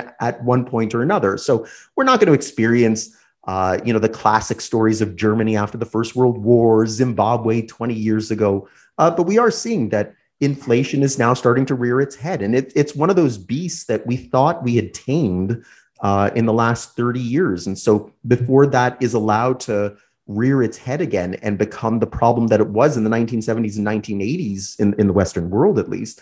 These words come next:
um, let's rein it in right now. And so, y-, you know, I guess if we're gonna continue with that bad analogy, it's, you know, these days, I,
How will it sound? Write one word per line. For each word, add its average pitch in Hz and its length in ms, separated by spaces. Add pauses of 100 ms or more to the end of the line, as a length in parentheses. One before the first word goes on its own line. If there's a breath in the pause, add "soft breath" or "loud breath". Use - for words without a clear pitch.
(380 soft breath)
um, 104 520
let's 104 440
rein 104 380
it 110 80
in 151 180
right 92 220
now. 87 220
And 98 100
so, 127 220 (400 loud breath)
y-, 143 180
you 139 120
know, 113 140
I 113 100
guess 120 300
if 120 140
we're 113 140
gonna 104 220
continue 113 420
with 104 80
that 90 200
bad 95 220
analogy, 92 560
it's, - 240 (440 loud breath)
you 170 140
know, 120 400 (240)
these 123 320
days, 135 280
I, 110 80